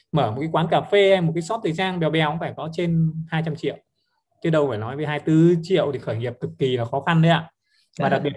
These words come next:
Speaker 1: hơn thì trong cái tình hình dịch bệnh này thì anh chị em thấy khởi nghiệp càng khó khăn.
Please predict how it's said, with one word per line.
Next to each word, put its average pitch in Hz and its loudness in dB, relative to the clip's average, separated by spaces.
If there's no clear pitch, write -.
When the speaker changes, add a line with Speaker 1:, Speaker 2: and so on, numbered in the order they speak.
Speaker 1:
hơn 170 0
thì 131 0
trong 160 2
cái 160 -2
tình 139 -4
hình 131 -6
dịch 120 -10
bệnh 147 0
này 127 -4
thì 127 -6
anh 135 -8
chị 139 -2
em 135 0
thấy 127 -2
khởi 131 -6
nghiệp 117 -4
càng 131 0
khó 113 -2
khăn. 165 2